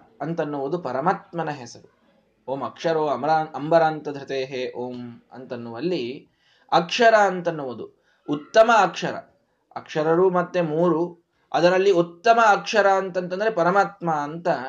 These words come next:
ಆ, ನಾವು ನೋಡ್ತೇವೆ, ಸೂತ್ರದಲ್ಲಿ ನೋಡಿದ್ದೇವೆ, ಸೂತ್ರಭಾಷ್ಯದಲ್ಲಿ ಶ್ರೀಮದಾಚಾರ್ಯ ಹೇಳಿದ್ದಾರೆ. ಹೀಗಾಗಿ ಇದನ್ನ ಪ್ರಮಿತಾಕ್ಷರ ವೃತ್ತ ಅಂತ ಇಡ್ಲಿಕ್ಕೆ ಕಾರಣ ಏನು ಅಂತಂದ್ರೆ, ಅಕ್ಷರ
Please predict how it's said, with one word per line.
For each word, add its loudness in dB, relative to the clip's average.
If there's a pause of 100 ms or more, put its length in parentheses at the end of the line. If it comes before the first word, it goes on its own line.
(640)
ಆ, 2 (760)
ನಾವು -4 (520)
ನೋಡ್ತೇವೆ, 0
ಸೂತ್ರದಲ್ಲಿ -4
ನೋಡಿದ್ದೇವೆ, -6
ಸೂತ್ರಭಾಷ್ಯದಲ್ಲಿ -6
ಶ್ರೀಮದಾಚಾರ್ಯ -10
ಹೇಳಿದ್ದಾರೆ. -8 (640)
ಹೀಗಾಗಿ 6
ಇದನ್ನ 2
ಪ್ರಮಿತಾಕ್ಷರ 2 (160)
ವೃತ್ತ 0
ಅಂತ 4
ಇಡ್ಲಿಕ್ಕೆ -2
ಕಾರಣ 4
ಏನು -6
ಅಂತಂದ್ರೆ, -4
ಅಕ್ಷರ 2